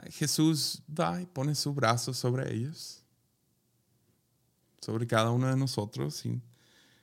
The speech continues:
y nos acerca a Él. Y al acercarnos a Él, nos acerca a nosotros y nos... No sé, nos,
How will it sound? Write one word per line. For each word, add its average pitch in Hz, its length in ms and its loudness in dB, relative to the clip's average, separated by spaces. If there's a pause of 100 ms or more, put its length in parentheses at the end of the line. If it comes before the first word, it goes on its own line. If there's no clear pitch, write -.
(300)
y 117 80 -2
nos 120 180 2
acerca 120 440 2
a 123 120 6
Él. 113 320 -2 (640)
Y 113 140 2
al 107 140 4
acercarnos 107 680 0
a 123 120 2
Él, 113 340 -4 (180)
nos 104 120 -10
acerca 104 400 -2
a - 40 2
nosotros 120 840 -6 (1120)
y 117 180 -2
nos... 113 680 -2 (2750)
No 120 100 -4
sé, 196 300 -4
nos, 110 440 -4